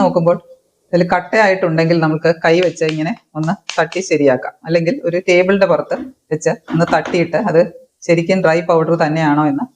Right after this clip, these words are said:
എല്ലാ വശങ്ങളിലും ശരിയാണോ പൗഡർ ആയിട്ട് തന്നെയാണോ ഇരിക്കുന്നതെന്ന് ഒന്ന് നോക്കേണ്ടതാണ്.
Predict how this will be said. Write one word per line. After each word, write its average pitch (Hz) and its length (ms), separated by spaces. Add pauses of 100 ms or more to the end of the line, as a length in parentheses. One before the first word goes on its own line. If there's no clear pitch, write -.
എല്ലാ 180 240
വശങ്ങളിലും 165 500 (320)
ശരിയാണോ 165 520 (640)
പൗഡർ 170 280
ആയിട്ട് 160 240
തന്നെയാണോ 151 300 (100)
ഇരിക്കുന്നതെന്ന് 139 520 (360)
ഒന്ന് 156 180 (400)
നോക്കേണ്ടതാണ്. 156 600